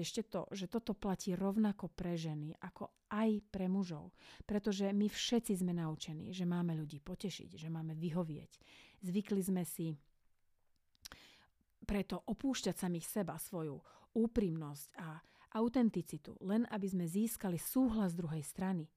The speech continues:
prijatie, ehm, sympatie, príťažlivosť, lásku alebo čokoľvek, čo chceme, aby si druhá osoba o nás myslela, alebo ako chceme, aby nás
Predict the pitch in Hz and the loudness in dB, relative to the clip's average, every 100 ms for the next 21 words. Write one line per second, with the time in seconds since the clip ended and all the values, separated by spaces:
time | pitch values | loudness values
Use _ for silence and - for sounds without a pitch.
0 | _ 220 247 226 - - 147 - - - | _ 4 6 4 -2 -8 -10 -18 -20 -20
1 | - - 160 156 156 156 143 175 - 240 | -18 -12 -12 -10 -10 -10 -8 -6 0 2
2 | 294 294 254 160 143 - 240 294 285 196 | 2 0 -4 -4 -6 0 4 4 2 -2
3 | 160 151 147 190 208 220 - 160 165 170 | -2 -6 -4 0 0 0 -2 -2 -2 -2
4 | - 233 247 214 208 - - 175 170 - | -2 2 4 4 0 -2 -2 0 -2 -10
5 | _ _ _ - - 233 226 170 170 175 | _ _ _ -2 6 8 8 4 0 0
6 | - 165 180 190 180 170 165 170 170 165 | -2 -2 0 2 0 -2 -4 -4 -2 -2
7 | 160 156 160 - 170 143 143 147 - _ | -2 -4 -6 -4 -4 -4 -10 -14 -18 _
8 | _ - 165 175 - - 170 - - _ | _ -12 -10 -8 -10 -10 -14 -14 -20 _
9 | - - 175 - 170 170 160 156 - | -4 0 0 0 -2 -2 -2 -6 -10